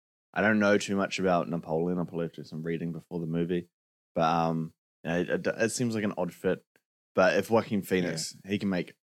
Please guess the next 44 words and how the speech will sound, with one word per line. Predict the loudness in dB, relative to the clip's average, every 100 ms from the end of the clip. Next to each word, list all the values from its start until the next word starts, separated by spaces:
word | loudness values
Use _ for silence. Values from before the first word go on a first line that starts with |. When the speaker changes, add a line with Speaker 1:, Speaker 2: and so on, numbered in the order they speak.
| _
Speaker 1:
almost | -6 -4 -4 -6
any | -6
character | -4 -4 -4 -6
of |
his | -6 -6
work. | -4 -4 -4
Speaker 2:
Pretty | -10 _ _ _ _
Speaker 1:
So, | -4 0 0 0
Speaker 2:
much, | -4 -10
yeah. | -12 -12 -8
Speaker 1:
yeah. | -2 -2 -2 -8 _ _ _ -6
Um, | -4 -4 -4 -8 -12 -10
I'm | -8
excited | -6 -6 -8
for | -12
his | -14
portrayal. | -16 -8 -6 -6 -8 -8
Speaker 2:
Yeah, | -6 -6 -2
and |
he's | 0
Speaker 1:
Yeah. | 4
Speaker 2:
quite, | 2 2
uh, | -4 -6
he's | -6 -4
quite | -4 -2
picky | -6 -6
with | -10
his | -16 -16
ro-, | -14 -16 _ _ -18
with | -14
his | -12
roles, | -12 -10 -4
eh? | -4 -6 -14 _ _ _ _ _ _ _ _ -2
Speaker 1:
Uh, | 4 6 8 6
I |
believe | 4 4 4 4 4
so, | 0 0 2 0 0 -8 _ 4
but | 4 4 0 _ -20 -10
I | -4
don't | -2
know. | 0 0 -2
Like, | -6 -8
he's | -6 -2
in | -2